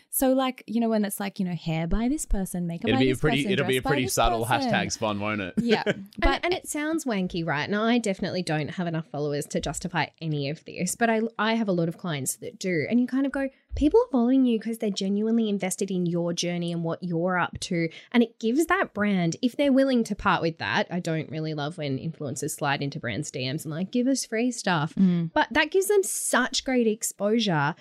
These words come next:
Speaker 1: Yeah.
Speaker 3: to a community that genuinely wanna be more like you or see what you're up to. Like,
Speaker 1: Yeah.
Speaker 3: it's fantastic.
Speaker 1: As long as, like, the brands align, which I think for, like,
Speaker 3: Oh,
Speaker 1: a
Speaker 3: yeah,
Speaker 1: wedding
Speaker 3: totally.
Speaker 1: generally, they, like, will.
Speaker 2: They will, yeah.
Speaker 1: Um, so, yeah, but then also we're conscious, like, Scott and I spoke about this the other day after we'd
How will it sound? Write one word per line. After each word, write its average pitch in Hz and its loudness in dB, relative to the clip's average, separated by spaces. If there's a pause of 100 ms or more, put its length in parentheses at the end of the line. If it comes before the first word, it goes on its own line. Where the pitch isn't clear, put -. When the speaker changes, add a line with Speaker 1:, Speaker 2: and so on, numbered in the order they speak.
(120)
Speaker 1:
Yeah. 196 4
Speaker 3:
to 277 6
a 277 6
community 254 2
that 226 4
genuinely 220 2
wanna 202 2
be 202 2
more 196 2
like 185 0
you 156 2
or 170 2
see 202 4
what 196 2
you're 185 2
up - -2
to. 135 -2
Like, 214 4
Speaker 1:
Yeah. - 4
Speaker 3:
it's 170 -4
fantastic. 302 0 (100)
Speaker 1:
As 226 4
long 247 6
as, 302 6
like, 330 0
the 294 0
brands 226 2
align, 202 2
which 208 -6
I 202 -4
think 202 -2
for, 202 -4
like, 233 6
Speaker 3:
Oh, 214 6 (100)
Speaker 1:
a - 2
Speaker 3:
yeah, 185 2
Speaker 1:
wedding 202 2
Speaker 3:
totally. 208 2
Speaker 1:
generally, 202 -2
they, 196 -2
like, 185 -4
will. 175 2
Speaker 2:
They 226 6
will, 92 4
yeah. 87 2
Speaker 1:
Um, 202 2 (100)
so, - 2
yeah, 226 2
but - 6
then 226 0
also 226 0
we're 233 2
conscious, 214 0
like, 208 -6
Scott - 0
and 196 2
I 196 4
spoke 196 0
about 190 -2
this 175 -4
the 185 0
other 180 -2
day 175 0
after 175 0
we'd 175 -2